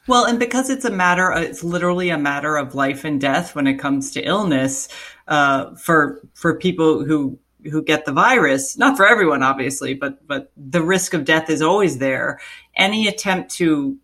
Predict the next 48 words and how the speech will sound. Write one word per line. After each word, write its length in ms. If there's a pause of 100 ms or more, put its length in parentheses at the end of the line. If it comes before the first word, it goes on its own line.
(160)
discuss 600
the 160
costs, 640
either 320
the 80
f-, 240
economic 500
costs, 560
uh, 240
for 160
business 360
owners, 260
the 120
economic 420
costs 260
actually 280
to 120
students 440
who 100
will 100
lose 260
a 60
year 320
of 100
their 160
education. 580
They're 120
starting 320
to 100
tabulate 720 (400)
estimates 560
of 280
lifetime 640
earnings 400
that 120
will 100
be 120
lost 320
by 100
this 180
generation 540
of 80
students 400
who 80
miss 220
a 60
year 320
of 220